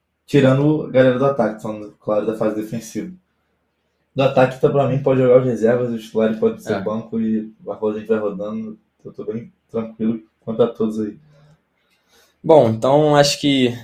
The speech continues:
Speaker 2: deu pra gente debater legal aqui. É, queria agradecer a presença de vocês e vamos ver o que o Tite vai fazer, né? Faltam aí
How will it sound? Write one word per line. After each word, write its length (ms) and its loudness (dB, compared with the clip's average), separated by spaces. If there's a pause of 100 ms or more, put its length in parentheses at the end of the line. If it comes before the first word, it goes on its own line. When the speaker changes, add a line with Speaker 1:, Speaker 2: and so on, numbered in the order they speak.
Speaker 2:
deu 200 0
pra 120 2
gente 200 0
debater 380 0
legal 320 4
aqui. 440 -2 (600)
É, 440 0
queria 240 0
agradecer 420 2
a 60 0
presença 420 -2
de 80 -6
vocês 500 -2
e 60 -6
vamos 260 -2
ver 80 -2
o 80 0
que 100 -8
o 60 -4
Tite 240 -12
vai 100 0
fazer, 320 -4
né? 140 -8
Faltam 360 -8
aí 340 -2